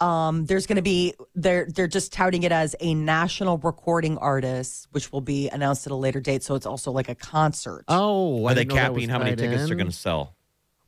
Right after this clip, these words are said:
Speaker 1: I haven't seen a capacity. Um, tickets are gonna be twenty-five dollars for adults and five dollars for high schoolers and younger
Speaker 3: 'Cause
Speaker 1: children.
Speaker 3: they're putting
Speaker 1: So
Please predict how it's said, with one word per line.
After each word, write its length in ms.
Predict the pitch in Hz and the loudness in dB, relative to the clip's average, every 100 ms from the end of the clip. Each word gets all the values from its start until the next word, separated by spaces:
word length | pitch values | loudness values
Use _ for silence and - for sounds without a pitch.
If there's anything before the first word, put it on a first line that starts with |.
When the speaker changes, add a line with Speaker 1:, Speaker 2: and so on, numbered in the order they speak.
| - | 2
Speaker 1:
I 140 | 240 | 4
haven't 180 | 311 320 | 4 2
seen 260 | - 277 262 | 0 2 2
a 60 | |
capacity. 840 | - 202 - 196 208 - 170 160 160 | 2 0 2 2 2 0 0 0 2
Um, 320 | 175 170 165 | 2 4 2
tickets 380 | 156 247 247 247 | 0 0 0 0
are 40 | |
gonna 140 | 233 220 | 2 2
be 100 | 202 | 0
twenty-five 640 | - 196 202 208 196 185 | -2 0 0 2 2 2
dollars 360 | 170 165 170 - | 2 2 0 -4
for 180 | 170 165 | -2 -2
adults 560 | 151 156 160 - - - | 2 0 0 -4 -10 -2
and 300 | 165 151 143 | 0 0 -2
five 420 | - 180 165 165 | -2 2 2 2
dollars 420 | 170 160 160 156 | 2 2 0 -4
for 180 | - 151 | -4 -6
high 240 | 127 156 156 | -2 -2 -2
schoolers 840 | - - 170 165 165 170 170 - | -4 -4 0 2 2 2 0 -4
and 240 | 156 147 139 | -2 -2 2
younger 360 | 143 147 170 | 2 4 2
Speaker 3:
'Cause 80 | 170 | 2
Speaker 1:
children. 380 | 190 180 185 190 | 0 2 2 2
Speaker 3:
they're 100 | 202 | 0
putting 240 | - 202 | 2 2
Speaker 1:
So 60 | 160 | 4